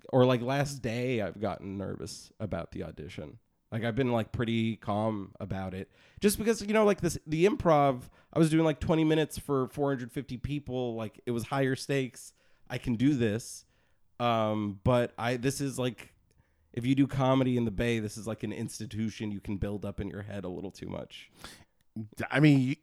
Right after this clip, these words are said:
Speaker 2: you're ex-, exactly right.
Speaker 1: Yeah.
Speaker 2: When you hear people who are far beyond the punchline in their, their careers in places that,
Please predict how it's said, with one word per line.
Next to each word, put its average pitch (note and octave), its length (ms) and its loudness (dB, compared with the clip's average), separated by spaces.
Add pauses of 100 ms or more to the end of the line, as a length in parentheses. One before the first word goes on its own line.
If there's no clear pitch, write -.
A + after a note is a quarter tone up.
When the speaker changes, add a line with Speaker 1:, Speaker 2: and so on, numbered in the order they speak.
Speaker 2:
you're F3+ 180 8
ex-, A2+ 500 0
exactly A#2+ 440 6
right. F#2+ 360 2
Speaker 1:
Yeah. A2+ 260 -2
Speaker 2:
When D3 120 6
you G3+ 80 8
hear A#3 180 8
people F#3+ 360 6
who C#3 140 4
are G#2+ 100 6
far C3+ 520 6
beyond A2 720 2 (360)
the G#2 80 -2
punchline G#2 600 0 (180)
in G#2 120 0
their, G2+ 160 2
their G#2+ 160 0
careers A2 420 2
in G2 80 0
places G2 380 0
that, E2 200 0